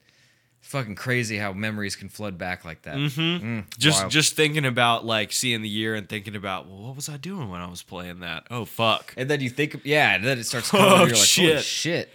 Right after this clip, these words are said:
Speaker 2: And you can, like, remember what your car smelled like and shit. Have you ever had those type of memories where you're like, <laughs>
Speaker 1: Oh, dude, s-
Speaker 2: "I can smell and hear the moment"?
Speaker 1: smells. I have so many strong memories attached to smells. Uh,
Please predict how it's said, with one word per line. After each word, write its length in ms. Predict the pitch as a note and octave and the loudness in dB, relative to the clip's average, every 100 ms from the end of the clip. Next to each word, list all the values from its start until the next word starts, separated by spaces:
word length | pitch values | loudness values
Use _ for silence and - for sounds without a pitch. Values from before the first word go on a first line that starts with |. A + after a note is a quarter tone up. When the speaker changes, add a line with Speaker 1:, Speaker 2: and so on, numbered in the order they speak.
| - - | -10 -2
Speaker 2:
And 140 | D3 | 4
you 160 | D#3 D3 | 4 4
can, 100 | D#3 | 6
like, 180 | D#3 | 6
remember 400 | C#3 B2+ B2+ C3 | 6 4 2 2
what 200 | C3+ B2+ | 0 0
your 100 | B2+ | -2
car 300 | - G#2+ G#2 | -2 -2 0
smelled 340 | A2 C3+ B2+ A#2+ | 0 0 0 2
like 240 | B2+ B2+ | 0 2
and 100 | C3+ | -2
shit. 360 | - C#3 C3+ - - | -2 -2 -4 -8 -4
Have 160 | C#3+ D3+ | 0 4
you 120 | E3 | 6
ever 140 | F3 D#3+ | 6 6
had 180 | C3+ | 2
those 220 | B2+ C3+ - | 4 2 4
type 160 | C#3 | 2
of 100 | C3+ | 0
memories 440 | C#3 C#3 D3 C#3+ B2+ | -2 -2 0 0 0
where 160 | C3 | 2
you're 140 | B2 A#2+ | 2 4
like, 340 | A2+ G#2 - _ _ _ _ _ | 6 6 2 _ _ _ _ _
<laughs> 500 | - - C#3+ - - | -20 -2 -2 0 0
Speaker 1:
Oh, 240 | C3 A#2+ | 2 2
dude, 220 | A#2+ C3 | 0 -2
s- 120 | - D#3 | 0 2
Speaker 2:
"I 80 | F#3 | 4
can 180 | G#3 D#3 | 4 4
smell 480 | - F#3 F#3+ F#3 | 4 6 6 8
and 160 | E3+ D#3 | 6 4
hear 300 | E3 F3 E3+ | 2 4 4
the 120 | D#3 | 2
moment"? 520 | D3+ D3+ D#3+ C#3+ A#2+ - | 2 2 4 2 0 -2
Speaker 1:
smells. 560 | - D#3 E3+ D#3+ C3 - _ | -2 -2 -2 -2 -6 -10 _
I 160 | B2+ D#3 | 0 0
have 320 | C3+ C3 A2 | 2 -2 -2
so 340 | - - D3+ D3 | -6 -4 -2 -4
many 220 | D3 C3 | -4 -4
strong 340 | - C3 A#2 | -4 -4 -2
memories 380 | A2+ A2 G#2 G2 | -2 -2 -4 -6
attached 400 | F#2+ G#2+ F#2 - | -6 -4 -4 -4
to 80 | F#2 | -6
smells. 420 | - F2 D2 - _ _ _ _ G#2 | -8 -8 -10 -12 _ _ _ _ -8
Uh, 300 | G2 F#2 | -4 -4